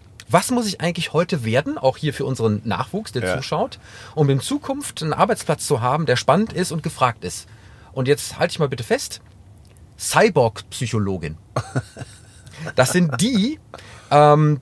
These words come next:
Speaker 1: die sich,
Speaker 2: Ich komme mit meinen
Speaker 1: äh,
Speaker 2: Draten-, Drähten nicht klar, oder?
Speaker 1: Nein, nein, die, die sich darum kümmern, inwieweit, ähm, Menschen, die mit künstlichen Organen, Robotergliedmaßen und Körperimplantaten sich an der Stelle in Zukunft zurechtfinden müssen,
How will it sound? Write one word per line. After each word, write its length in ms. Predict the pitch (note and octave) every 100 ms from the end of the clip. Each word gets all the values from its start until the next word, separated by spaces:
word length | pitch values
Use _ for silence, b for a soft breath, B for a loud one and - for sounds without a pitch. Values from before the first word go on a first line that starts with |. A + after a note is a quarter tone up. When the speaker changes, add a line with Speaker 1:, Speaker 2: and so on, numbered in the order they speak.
| -
Speaker 1:
die 140 | E3
sich, 200 | D3+ E3+
Speaker 2:
Ich 100 | D#3
komme 160 | D3 D#3
mit 100 | D3
meinen 140 | C#3
Speaker 1:
äh, 20 | C#3+
Speaker 2:
Draten-, 420 | G#2+ G#2+ F#2+ G2
Drähten 280 | G#2 A#2 A2
nicht 180 | F2+ -
klar, 280 | F#2 D#2+ D2+
oder? 200 | E2+ E3+
Speaker 1:
Nein, 160 | G3+
nein, 160 | B3+ D#3
die, 160 | C3 B2+
die 120 | D3
sich 80 | C3
darum 200 | C#3 D#3+
kümmern, 240 | F3+ F3
inwieweit, 840 | C#3 B2+ G#3+ D3+ B2 E3+ - - -
ähm, 540 | C3 C#3 C#3 C#3 C3+ B2
Menschen, 560 | A#2+ G3+ - D#3+ A#2+
die 140 | A#2 B2
mit 180 | A#2+
künstlichen 420 | - C4 - E3+ -
Organen, 560 | C3 B2 C3+ D#3 G#2+
Robotergliedmaßen 1160 | F#2 F#2+ G#3 F3+ C3+ A2 A2 A#2+ G2+ G#2 C3+ C3
und 140 | G#2
Körperimplantaten 1200 | - F#3+ E3+ B2 A#2 G2 G2 - F2 F#2+ - D#3+ B B B
sich 380 | - C#3 - -
an 100 | A#2
der 140 | B2
Stelle 300 | C3+ - C#3+
in 80 | C3+
Zukunft 400 | - D#3 C#3 C3
zurechtfinden 600 | - D3+ - - A2+ A2+
müssen, 340 | A2+ - A#3+